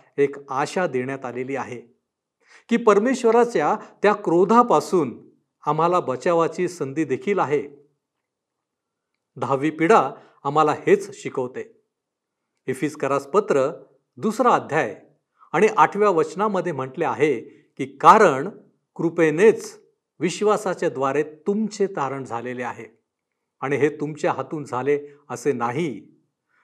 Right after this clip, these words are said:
तर हे देवाचे दान आहे." प्रियांनो, आजचा मुख्य संदेश हाच आहे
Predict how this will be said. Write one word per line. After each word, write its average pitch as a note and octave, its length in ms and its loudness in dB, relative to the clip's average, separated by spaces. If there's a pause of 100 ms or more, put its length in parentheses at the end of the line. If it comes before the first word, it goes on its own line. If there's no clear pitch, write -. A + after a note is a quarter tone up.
(140)
तर C#3 100 2
हे D#3+ 460 6 (220)
देवाचे E3 580 2
दान A#2 320 -4
आहे." G#2+ 240 -12 (1040)
प्रियांनो, F#3 600 2 (520)
आजचा A3 380 4
मुख्य F#3 340 0
संदेश E3+ 580 2 (160)
हाच A#3+ 380 0
आहे B2+ 260 -4